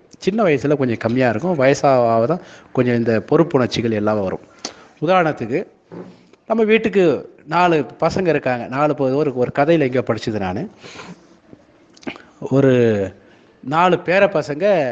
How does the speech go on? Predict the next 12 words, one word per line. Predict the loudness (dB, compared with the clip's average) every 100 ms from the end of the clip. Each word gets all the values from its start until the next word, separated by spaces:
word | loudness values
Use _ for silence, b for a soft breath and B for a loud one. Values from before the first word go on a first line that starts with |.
| -6 -14 -20 _ _
ஒரு | -8 0
தாத்தாவிட்ட | 2 4 2 2 -2
வந்து | -4 -4 0
விளையாடிட்டு | 0 0 -4
இருக்காங்க. | -6 -6 -4 -6 -6 b b b _
தாத்தா | 0 4 4
என்ன | 4
பண்றாரு, | 0 -2 -2 0 2 2 0 -2 -4 -6 -4
நிறைய | 0 0 2 2 0
பொருட்கள், | -8 -2 0 2 2
அதாவது | 4 2 2 4
ஹார்லிக்ஸு | 2 2 -2 -4 -4 -2